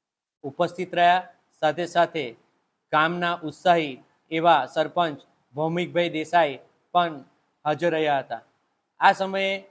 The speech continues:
તાલુકા સદસ્ય શ્રી નયનાબેન તેમજ શાળાના પ્રમુખ શ્રી એચ ઓ મધબુમદાર સાહેબ અને અન્ય સદસ્યશ્રીઓ હાજર રહી અને વિદ્યાર્થિનીઓને પ્રોત્સાહિત કરી હતી.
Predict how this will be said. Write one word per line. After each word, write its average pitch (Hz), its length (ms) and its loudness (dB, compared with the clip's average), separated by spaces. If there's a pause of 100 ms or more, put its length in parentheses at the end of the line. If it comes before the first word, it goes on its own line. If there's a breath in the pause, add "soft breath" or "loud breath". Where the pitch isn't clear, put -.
(180)
તાલુકા 180 380 2
સદસ્ય 185 460 -8
શ્રી 180 200 -12
નયનાબેન 175 580 -6 (540)
તેમજ 196 300 0 (340)
શાળાના 175 540 4 (580)
પ્રમુખ 196 320 2
શ્રી 160 420 -6 (180)
એચ 165 220 -4
ઓ 180 40 -4
મધબુમદાર 180 560 0
સાહેબ 185 320 0 (320)
અને 175 360 -2
અન્ય 180 260 -2
સદસ્યશ્રીઓ 170 920 -6 (280)
હાજર 151 300 0
રહી 175 360 -2 (220)
અને 175 220 -4
વિદ્યાર્થિનીઓને 170 1120 -2 (420)
પ્રોત્સાહિત 175 560 -2
કરી 156 180 -4
હતી. 131 320 -12